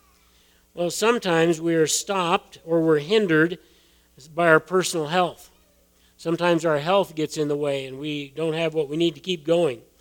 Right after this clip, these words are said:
Sometimes it can be financial issues. It seems like the Lord needs to provide more for something and it isn't there. And there are times when unbelievers will attack us for what we believe and what we're trying to do,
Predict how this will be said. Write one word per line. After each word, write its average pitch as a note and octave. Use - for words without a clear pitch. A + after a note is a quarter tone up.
Sometimes G3+
it F#3+
can F#3
be F#3
financial G3
issues. C#3
It D3+
seems F#3+
like F#3
the F3
Lord G3+
needs G#3
to F3
provide F#3+
more G#3
for F#3
something F3+
and E3
it D#3+
isn't F3+
there. G#3+
And F3+
there G3
are F3
times G#3+
when F#3+
unbelievers G3
will E3+
attack G3
us E3+
for E3
what F3
we E3
believe F3+
and E3
what F#3
we're D#3+
trying D#3+
to D3
do, F3+